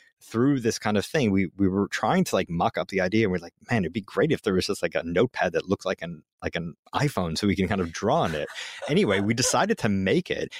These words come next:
and it became this viral hit, and, like, we made, like, a ton of money from it.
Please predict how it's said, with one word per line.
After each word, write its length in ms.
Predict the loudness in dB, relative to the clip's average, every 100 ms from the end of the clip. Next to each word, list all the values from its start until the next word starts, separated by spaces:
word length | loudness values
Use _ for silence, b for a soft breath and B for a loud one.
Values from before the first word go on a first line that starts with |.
| -4
and 80 | -2
it 60 |
became 260 | -2 0 2
this 140 | 2
viral 600 | 0 -4 -2 0 2 4 2
hit, 360 | 2 0 0 B B -6
and, 180 | -2 0
like, 160 | 0 2
we 200 | 2 2
made, 300 | 2 2 2
like, 140 | 0
a 60 | -2
ton 240 | -2 0
of 100 | 2
money 200 | 2 2
from 220 | 2 0
it. 220 | 2 0